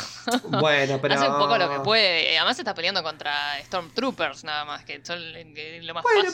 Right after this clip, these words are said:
Speaker 1: pero
Speaker 2: para
Speaker 1: cuando él
Speaker 2: pelear.
Speaker 1: controla con la fuerza, cuando se rompe el vidrio y después controla ya,
Speaker 2: Bueno.
Speaker 1: también les controla las mentes, como que hace como un gesto como para mira para la izquierda y se va para la izquierda.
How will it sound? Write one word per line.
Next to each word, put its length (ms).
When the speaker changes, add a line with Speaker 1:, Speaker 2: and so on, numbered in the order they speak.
Speaker 1:
pero 220
Speaker 2:
para 120
Speaker 1:
cuando 140
él 100
Speaker 2:
pelear. 120
Speaker 1:
controla 440
con 120
la 100
fuerza, 540
cuando 220
se 160
rompe 260
el 100
vidrio 720
y 60
después 240
controla 320
ya, 400
Speaker 2:
Bueno. 140
Speaker 1:
también 220
les 80
controla 360
las 160
mentes, 360
como 220
que 120
hace 200
como 200
un 240
gesto 300
como 220
para 140
mira 220
para 120
la 60
izquierda 320
y 60
se 100
va 100
para 120
la 80
izquierda. 760